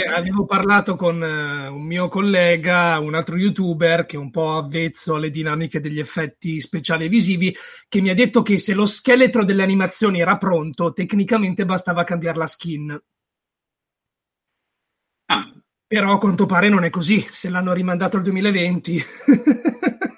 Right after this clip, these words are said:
Speaker 1: Eh,
Speaker 2: Forse un po' più
Speaker 1: no.
Speaker 2: complesso. O forse
Speaker 1: Quello,
Speaker 2: vogliono
Speaker 1: questo
Speaker 2: capire a questo punto quale design utilizzare, cioè più che sostituirlo bisogna capire quale scegliere, che impronta dare.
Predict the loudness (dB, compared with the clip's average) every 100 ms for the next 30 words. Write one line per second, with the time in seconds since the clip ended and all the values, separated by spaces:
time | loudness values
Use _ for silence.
0 | -8 -6 -6 -6 -8 -8 -8 -8 -8 -10
1 | -4 0 2 0 -2 0 2 4 2 -2
2 | -8 -12 -20 -20 -20 _ _ _ _ _
3 | -6 2 6 6 6 4 4 2 0 -4
4 | 0 0 2 0 0 0 2 2 4 6
5 | 6 6 0 _ _ -6 0 2 2 0
6 | -2 0 2 2 -2 -6 -8 -4 -2 -2
7 | -6 -14 -12 -12 -4 -2 -2 -4 -4 -4
8 | -2 0 0 0 -2 -4 -4 -6 -6 -4
9 | -2 -2 0 -2 -2 -4 -4 -6 -12 -14
10 | -16 _ _ _ _ _ -2 -2 0 -2
11 | 0 2 4 2 0 -12